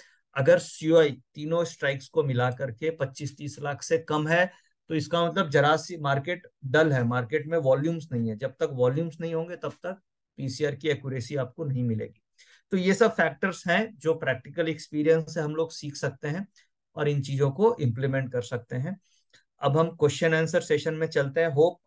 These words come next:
आप लोगों को ये कॉन्सेप्ट्स क्लियर हुए होंगे, रूल्स भी समझ में आए होंगे, किस तरीके से हमें रूल्स को फॉलो करना है। इसमें डिसिप्लिन चाहिए। कई बार क्या होता है कि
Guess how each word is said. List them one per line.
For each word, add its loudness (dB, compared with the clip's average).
आप 4
लोगों -4
को -2
ये -2
कॉन्सेप्ट्स -4
क्लियर 2
हुए 0
होंगे, -2
रूल्स -4
भी -4
समझ -4
में -2
आए 2
होंगे, -2
किस -8
तरीके -2
से -4
हमें -6
रूल्स -8
को -4
फॉलो 0
करना -4
है। -4
इसमें 0
डिसिप्लिन -2
चाहिए। 2
कई -2
बार 2
क्या 0
होता 2
है 2
कि -12